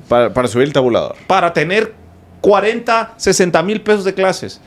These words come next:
Speaker 2: Yo me puse a hacer una maestría en evaluación que me costó mucho trabajo, tres años, entender cosas que yo no entendía. Fue la, el posgrado que más me tomó,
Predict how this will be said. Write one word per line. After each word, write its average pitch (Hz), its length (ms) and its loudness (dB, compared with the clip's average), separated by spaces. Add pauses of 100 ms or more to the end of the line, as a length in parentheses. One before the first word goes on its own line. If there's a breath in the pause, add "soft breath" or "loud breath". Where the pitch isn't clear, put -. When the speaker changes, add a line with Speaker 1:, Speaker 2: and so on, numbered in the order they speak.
(420 loud breath)
Speaker 2:
Yo 139 340 2
me 254 180 0
puse 214 300 0
a 220 40 4
hacer 190 180 2
una 202 120 0
maestría 160 300 0
en 175 60 2
evaluación 151 440 0
que 147 120 0
me 135 100 -2
costó 135 320 0
mucho 262 360 2
trabajo, 180 520 -2 (320 soft breath)
tres 214 300 0
años, 190 480 -6
entender 156 580 0 (340)
cosas 175 360 0
que 139 120 -4
yo 165 140 2
no 208 140 2
entendía. 165 500 -2 (580 loud breath)
Fue 185 160 2
la, 214 220 0
el 160 140 -6
posgrado 180 500 0
que 180 140 -2
más 196 340 0
me 202 120 -4
tomó, 135 380 -4